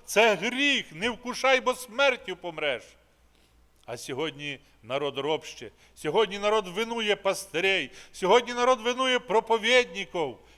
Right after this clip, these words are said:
і шукають льстівих собі по серцю, говорящих до їхньої душі і серця. Обманно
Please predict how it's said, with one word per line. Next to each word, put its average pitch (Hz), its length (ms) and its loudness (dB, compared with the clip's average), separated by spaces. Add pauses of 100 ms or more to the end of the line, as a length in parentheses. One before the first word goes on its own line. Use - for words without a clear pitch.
і 131 100 -8
шукають 156 600 2 (280)
льстівих 156 800 -6
собі 147 300 -10
по 135 180 -8
серцю, 143 640 -4 (340)
говорящих 151 720 2 (260)
до 120 180 -8
їхньої 139 520 -8
душі 123 400 -14
і 120 60 -14
серця. 110 580 -12 (720)
Обманно 147 840 -2